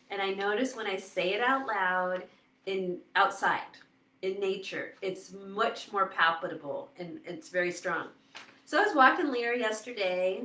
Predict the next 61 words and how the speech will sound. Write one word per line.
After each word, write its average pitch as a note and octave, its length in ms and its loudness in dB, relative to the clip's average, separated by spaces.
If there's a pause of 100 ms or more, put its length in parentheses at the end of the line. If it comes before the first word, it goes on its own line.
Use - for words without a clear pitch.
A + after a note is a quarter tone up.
(140)
you A3 100 -12
know, G3+ 120 -6 (120)
normal G3 320 -4
doggy F3+ 380 -2
walk. G#3 340 -12 (840)
And, G#3 720 0
uh, G3 220 -2
we're F#3+ 140 -2
going A3+ 220 -2
down A3+ 180 0
a A3+ 40 -4
street F#3+ 300 -4
that F3+ 100 -6
has E3+ 160 -4
a D#3+ 40 -10
lot D#3+ 200 2
of E3+ 80 -10
trees. - 680 -8 (600)
So A3+ 160 2
I'm G#3 180 6
like, F3 240 -2
"Okay, F#3 440 -4 (400)
it's - 120 -20
time G3+ 400 -4
to, F#3 300 0
I - 20 0
haven't A#3 240 -2
said A#3 160 -4
the F#3+ 80 -8
mantra G3+ 800 -2 (440)
today. F#3 340 -2
It's C#3+ 160 -8
ready A#3+ 200 8
to, A3+ 60 2
s-, - 140 -4
I F#3+ 180 2
gotta A3+ 240 2
say G3+ 280 -2
it," - 40 -10
'cause G#3 100 -14
you G#3 60 -4
wanna F#4 160 4
say A#3+ 180 0
it G#3 80 0
every F3+ 160 -4
day D#3+ 360 -4
as E3+ 160 -10
much G3 200 -4
as F3+ 80 -8
possible. - 480 -4
And B3 100 -4
have D4 200 2
fun D#4+ 200 0
with F#4 180 -2
it, - 180 -8
feel C#4 440 -4
it, C#4 300 0
make B3 180 -6
it C4 120 -8
your A3+ 200 -6
own, A3+ 480 -6